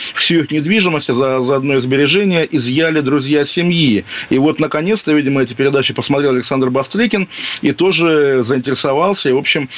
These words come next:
идет проверка, и, возможно, будет уголовное дело, потому что, потому что, ну, так нельзя. Бастрыкин известен своей любовью к старым советским актерам. Весь его Facebook состоит из поздравлений,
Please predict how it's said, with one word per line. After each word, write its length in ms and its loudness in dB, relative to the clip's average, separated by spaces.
идет 260 0
проверка, 520 0
и, 40 0
возможно, 640 0
будет 240 -2
уголовное 540 0
дело, 320 0
потому 300 -2
что, 280 -2
потому 280 0
что, 200 -4
ну, 140 0
так 280 -2
нельзя. 400 2
Бастрыкин 460 0
известен 420 0
своей 220 2
любовью 400 2
к 40 -10
старым 300 0
советским 380 0
актерам. 400 0
Весь 240 0
его 120 2
Facebook 440 0
состоит 340 -2
из 80 -6
поздравлений, 800 2